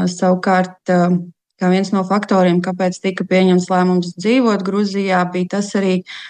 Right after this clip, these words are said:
ne galvenais, bet, ā, tāda sastapšanās ar šo latviešu stereotipisko domāšanu, ka,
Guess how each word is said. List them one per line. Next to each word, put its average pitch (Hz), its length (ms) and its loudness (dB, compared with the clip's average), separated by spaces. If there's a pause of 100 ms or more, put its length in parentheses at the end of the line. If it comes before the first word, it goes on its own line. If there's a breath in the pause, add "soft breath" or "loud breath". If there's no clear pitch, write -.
(140 loud breath)
ne 208 200 2
galvenais, 220 720 2
bet, 185 240 -8
ā, 185 220 0
tāda 180 260 0
sastapšanās 185 800 -2
ar 175 120 -6
šo 190 240 -4
latviešu 190 440 0
stereotipisko 185 720 -2
domāšanu, 190 1080 2
ka, 180 180 -4